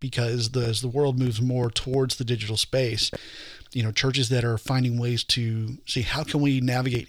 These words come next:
in that are gonna be the ones that are gonna reach people where they are today, which is online most of the time.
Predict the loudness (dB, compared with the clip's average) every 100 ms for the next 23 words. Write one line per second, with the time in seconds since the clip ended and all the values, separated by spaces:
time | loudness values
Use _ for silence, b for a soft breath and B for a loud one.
0 | -2 0 2 0 -2 -8 -10 B B B
1 | B B -4 2 2 2 2 2 0 0
2 | -2 -2 -2 0 -2 -2 -4 -4 -4 -4
3 | -4 B B B B 0 0 -2 -2 -2
4 | -2 -2 -2 -2 -4 -4 -2 -2 -2 0
5 | 0 -2 -4 -6 -6 -4 -6 -4 -4 -4